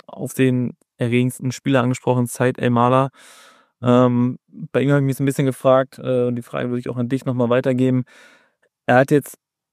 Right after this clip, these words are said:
natürlich ein paar außerordentlich gute Spiele gemacht, ähm, und Julian Nagelsmann, und jetzt weißt du wahrscheinlich, in welche Richtung die Frage geht,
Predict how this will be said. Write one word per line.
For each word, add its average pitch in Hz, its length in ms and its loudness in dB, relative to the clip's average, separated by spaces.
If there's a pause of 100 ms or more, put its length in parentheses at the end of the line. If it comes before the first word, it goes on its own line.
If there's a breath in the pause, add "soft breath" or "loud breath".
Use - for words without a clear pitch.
(240)
natürlich 131 500 0
ein 123 80 -6
paar 120 400 -2
außerordentlich 127 500 -2
gute 139 200 -6
Spiele 147 260 -2
gemacht, 147 500 -2
ähm, 127 560 0 (120)
und 131 420 -2
Julian 127 260 2
Nagelsmann, 139 680 0
und 120 140 -8
jetzt 113 120 -8
weißt 123 140 -4
du - 40 -12
wahrscheinlich, 120 240 -2
in 117 40 0
welche 117 160 -2
Richtung 135 240 0
die 135 80 0
Frage 131 320 0
geht, 131 160 0